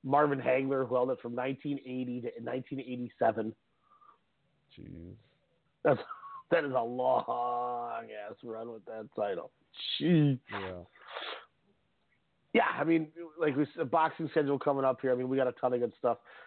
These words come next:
Speaker 1: this weekend, uh, the twenty-first. Uh, Peter Quillen and Alfredo Angulo, Chris Colbert, Miguel Beltran Junior, Thomas Delorme, and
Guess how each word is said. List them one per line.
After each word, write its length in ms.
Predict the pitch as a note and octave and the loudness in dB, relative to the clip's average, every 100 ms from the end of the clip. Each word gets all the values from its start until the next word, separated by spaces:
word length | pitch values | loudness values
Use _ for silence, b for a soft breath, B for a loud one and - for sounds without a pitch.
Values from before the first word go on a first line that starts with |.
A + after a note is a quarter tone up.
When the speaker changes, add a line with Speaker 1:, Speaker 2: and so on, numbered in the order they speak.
| B - | B 0
Speaker 1:
this 160 | C#3+ - | 0 0
weekend, 560 | C3+ C#3 C3 C3+ B2+ A#2+ | 0 2 2 2 4 4
uh, 80 | A#2 | 2
the 180 | A#2+ A#2+ - | 0 -6 -2
twenty-first. 800 | B2+ B2+ A2+ - C3 B2+ B2 - - _ _ b b b b _ A2 | 0 0 -4 0 2 4 2 -4 -20 _ _ b b b b _ 4
Uh, 440 | A2+ A2+ A2+ G#2+ A#2 | 6 6 6 4 0
Peter 240 | - D#3 C#3+ | 0 2 2
Quillen 320 | - C#3+ C3+ | 2 4 4
and 160 | C3 B2 | 0 -4
Alfredo 460 | C3+ C3+ - C3 B2+ | -2 -2 0 2 4
Angulo, 500 | B2 A#2 C3+ C3 B2+ | 2 -2 2 6 4
Chris 180 | - B2 - | 2 -8 -4
Colbert, 300 | C3+ C3 A#2+ | -2 -2 -6
Miguel 240 | A#2+ A#2 | -4 -4
Beltran 640 | A2+ A#2 A2+ B2+ A#2 A#2 G#2+ | -2 -4 -2 -2 -2 -2 -6
Junior, 360 | B2 B2 A#2+ A#2 | -4 -2 -2 -2
Thomas 300 | - A#2+ A#2+ A2 | 0 0 0 -2
Delorme, 460 | A2 A#2 A#2+ | 2 4 4
and 80 | A2+ | 0